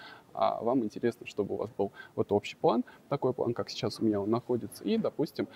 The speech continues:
средний план. Вы можете использовать, а, то есть это монтажная склейка. Если у вас происходит,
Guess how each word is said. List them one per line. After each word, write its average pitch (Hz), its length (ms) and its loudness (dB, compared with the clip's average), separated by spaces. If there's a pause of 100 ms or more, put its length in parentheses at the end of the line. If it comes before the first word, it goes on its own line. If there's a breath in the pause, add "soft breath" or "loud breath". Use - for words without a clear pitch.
(240 loud breath)
средний 117 400 10
план. - 280 2 (380 loud breath)
Вы 147 320 4
можете 147 420 2
использовать, 117 600 2 (280 loud breath)
а, 120 420 0 (1200 loud breath)
то - 40 4
есть 113 140 2
это 151 160 6
монтажная 131 440 4
склейка. - 460 2 (320 loud breath)
Если 143 360 4
у 147 80 4
вас 131 220 4
происходит, 123 600 2